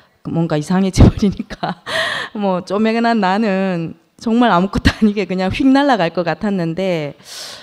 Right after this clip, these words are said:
아무리 봐도 이상한 거예요. 뭐, 예수가 십자가에서 뭐, 떼어내지 못한다고? 그거는 그냥 그렇게 뭐, 그냥 개념,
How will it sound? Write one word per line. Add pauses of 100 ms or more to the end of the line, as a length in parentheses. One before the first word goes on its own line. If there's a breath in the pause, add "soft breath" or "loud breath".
(120 loud breath)
아무리
봐도 (140)
이상한
거예요.
뭐, (300 loud breath)
예수가 (180)
십자가에서
뭐,
떼어내지
못한다고?
그거는
그냥 (180)
그렇게
뭐, (360 loud breath)
그냥
개념,